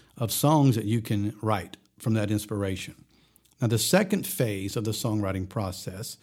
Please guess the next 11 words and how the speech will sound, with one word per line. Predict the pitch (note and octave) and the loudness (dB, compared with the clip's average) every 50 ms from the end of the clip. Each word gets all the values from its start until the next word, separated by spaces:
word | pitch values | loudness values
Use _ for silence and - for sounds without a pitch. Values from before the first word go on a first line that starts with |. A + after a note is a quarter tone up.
| _ _ - - - - _ _ | _ _ -20 -20 -20 -20 _ _
is | - C3 B2+ B2 | 2 2 4 4
I | B2 C3+ E3 | 6 4 4
call | D#3+ - - E3 D3+ D3 C3+ | 4 4 4 4 4 4 4
the | B2 A#2+ | 2 4
realization | B2+ D3 D3 C3+ B2+ A#2+ G2 B2+ A#2+ A2+ G#2+ - A2 F#2+ | 4 4 4 4 4 2 2 0 0 0 -2 -2 -4 -6
phase. | F2 - - F#2 F2 - - - - - - - - - _ - | -6 -8 -10 -12 -12 -14 -16 -20 -20 -20 -20 -20 -20 -6 _ 2
It's | C#3+ C#3 - - | 4 4 4 4
when | C3+ D3+ D#3 D3+ D3 C#3+ C#3+ C#3+ C#3 C3+ | 6 8 8 8 8 8 6 6 4 4
you | C3 D3+ E3+ | 4 4 4
bring | D#3 C3 D3+ D#3+ D#3 D3+ C#3+ | 6 6 8 8 8 8 8
it | C3 B2 B2 - | 6 4 2 -2